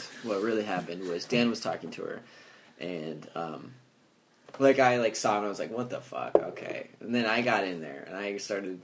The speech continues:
talking to her and talking to her. And then Dan kind of fell back, you know, like, yeah, he always does. And, um,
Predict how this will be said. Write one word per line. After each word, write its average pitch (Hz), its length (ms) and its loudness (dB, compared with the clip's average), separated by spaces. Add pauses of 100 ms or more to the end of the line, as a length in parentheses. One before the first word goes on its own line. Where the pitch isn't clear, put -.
(300)
talking 95 300 -2
to - 80 -12
her 82 60 -10
and 90 80 -14
talking 78 180 -12
to - 100 -14
her. - 140 -12 (440)
And 107 120 -2
then 107 120 0
Dan 131 300 6
kind 127 160 0
of 120 100 -4
fell 107 200 2
back, 71 500 -4 (220)
you 101 60 -4
know, 82 200 -6 (160)
like, 90 200 -8 (180)
yeah, 98 120 -6
he 95 140 -6
always - 260 -8
does. - 400 -8 (600)
And, 98 480 2
um, 90 340 0